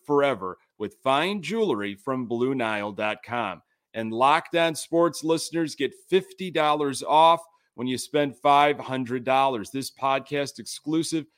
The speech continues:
is only good through Mother's Day. Use code Locked On.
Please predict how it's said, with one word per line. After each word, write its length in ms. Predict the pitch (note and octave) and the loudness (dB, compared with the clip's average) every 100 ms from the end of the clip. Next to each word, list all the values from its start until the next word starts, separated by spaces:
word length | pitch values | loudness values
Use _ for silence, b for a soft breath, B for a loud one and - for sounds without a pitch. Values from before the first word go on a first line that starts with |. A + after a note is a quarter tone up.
| _ _ | _ _
is 160 | - A#2 | -8 -2
only 340 | D3 G3+ G#3 | 0 2 0
good 480 | E3 B2+ C#3 A#2 A#2+ | -2 2 2 2 -2
through 200 | - C#3+ | -2 0
Mother's 420 | C#3+ D#3+ E3+ D3 | 4 2 2 -2
Day. 260 | - F2+ - _ _ - | -6 -10 -12 _ _ -8
Use 260 | C3 E3 | -6 -6
code 360 | - D#3 D#3+ C#3+ | -4 2 2 2
Locked 520 | A#2+ C#3 D#3 E3+ - | 2 6 6 4 2
On. 420 | F#3 F3 B2+ F2 | 2 4 2 -2